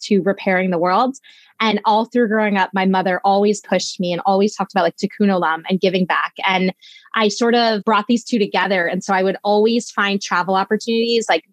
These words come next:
through middle school, high school, and through college, where I would join, like, different clubs and nonprofits. They all had opportunities to go overseas and do,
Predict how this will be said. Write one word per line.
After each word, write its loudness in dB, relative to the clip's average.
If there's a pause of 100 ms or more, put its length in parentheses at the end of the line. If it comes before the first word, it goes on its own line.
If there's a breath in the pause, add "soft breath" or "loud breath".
(180)
through 2
middle 2
school, 0 (280)
high 2
school, 0
and 2
through 0
college, 0
where 0
I 2
would -2
join, 2
like, 0 (100)
different 0 (440)
clubs 0
and 4
nonprofits. 0 (100)
They -2
all 2
had 0
opportunities 0
to 0
go 2
overseas 0
and 2
do, 4